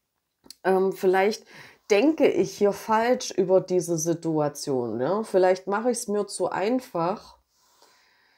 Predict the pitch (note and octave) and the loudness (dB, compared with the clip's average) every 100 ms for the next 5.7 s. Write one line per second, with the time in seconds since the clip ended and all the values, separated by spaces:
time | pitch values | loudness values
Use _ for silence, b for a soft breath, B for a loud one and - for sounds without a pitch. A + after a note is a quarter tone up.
0 | b b - C#4 G#3+ C#3+ F3+ F3 E3+ - | b b 2 4 4 0 -2 0 0 2
1 | G#3 A#3+ B3+ - A3 A#3 A#3+ B3 A#3+ - | 0 -2 -4 -4 -4 -2 -2 -2 -2 -4
2 | A#3 B3 F#3+ F#3 F3 - F3+ F#3+ A#3+ - | -2 0 0 0 0 0 2 4 2 -2
3 | F3+ F3+ E3+ - E3+ E3 F3 G#3 A3+ A3+ | -2 -2 -6 -4 2 4 4 0 -2 -2
4 | A#3+ A#3+ A3+ G#3+ A3+ B3+ C4+ C4+ - F#3+ | -6 -6 -4 -4 -2 0 0 0 -2 -2
5 | F3 E3+ - G3 G3 E3+ | -4 -4 0 0 0 -6